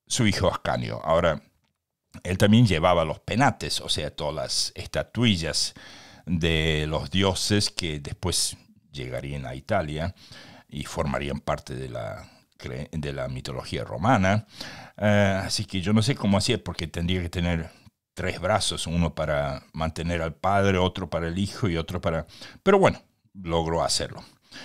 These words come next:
Eh, entonces, habiendo perdido vista a su, de vista a su mujer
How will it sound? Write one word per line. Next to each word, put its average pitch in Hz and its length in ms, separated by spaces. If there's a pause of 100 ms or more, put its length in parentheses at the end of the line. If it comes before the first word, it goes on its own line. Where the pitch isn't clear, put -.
(240)
Eh, 87 580
entonces, 117 600
habiendo 107 440
perdido 107 360
vista 98 520
a 76 240
su, - 200
de 80 220
vista 90 380
a - 60
su - 140
mujer 82 440